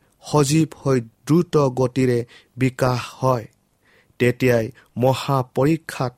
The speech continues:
পৰি স্বাৰ্থপৰতাৰ কামনা জাগি উঠে। যদি জাগতিক অভিপ্ৰায় কৃতকাৰ্য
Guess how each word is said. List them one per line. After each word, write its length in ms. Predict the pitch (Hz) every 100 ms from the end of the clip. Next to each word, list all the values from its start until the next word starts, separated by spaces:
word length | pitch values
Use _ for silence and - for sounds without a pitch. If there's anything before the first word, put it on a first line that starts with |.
| _ _
পৰি 220 | 127 120 107 - _ -
স্বাৰ্থপৰতাৰ 1080 | - 135 135 - 131 123 120 117 - 113 110 - _ _
কামনা 460 | - 123 131 127 120 117 113 _ _ _
জাগি 420 | 101 113 107 110 101 -
উঠে। 280 | 107 127 110 _ _ _ _ _ _ _ _
যদি 360 | 120 143 139 196 226
জাগতিক 640 | 185 175 156 165 - 165 160 _ _ - 131
অভিপ্ৰায় 580 | 135 143 143 131 131 127 - _ -
কৃতকাৰ্য 800 | 147 147 147 - 135 151 156